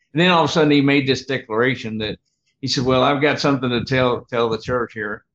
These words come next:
We were like, "Oh, what's that?" He said, "Well, I went to the doctor today and I was diagnosed with terminal cancer." Everybody goes, "Oh my gosh." And of course I'm saying, "Oh my gosh," because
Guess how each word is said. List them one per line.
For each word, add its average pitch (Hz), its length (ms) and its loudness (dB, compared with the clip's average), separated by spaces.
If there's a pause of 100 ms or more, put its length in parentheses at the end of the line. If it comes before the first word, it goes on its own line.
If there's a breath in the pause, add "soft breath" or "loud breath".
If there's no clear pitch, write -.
(320)
We 113 80 -6
were 107 140 -6
like, 95 200 -10 (120)
"Oh, 110 100 -6
what's 113 220 -2
that?" 117 280 -2 (500)
He 131 80 -4
said, 127 180 0
"Well, 117 200 4
I 117 80 2
went 131 200 0
to 135 80 -2
the 110 100 -4
doctor 127 380 -2
today 117 360 -2
and 117 100 -2
I 117 80 -2
was 117 160 -4
diagnosed 113 600 -2
with 101 180 -12
terminal 113 460 -6
cancer." 113 360 -10 (1900)
Everybody 107 300 -4
goes, 98 200 -14
"Oh 113 220 -4
my 95 240 -14 (100)
gosh." 104 460 -8 (640)
And 127 340 0 (100)
of 131 60 -20
course 151 460 0
I'm 160 200 0
saying, 113 460 0 (320)
"Oh 127 100 -4
my 123 160 0
gosh," 127 420 0
because 120 580 -2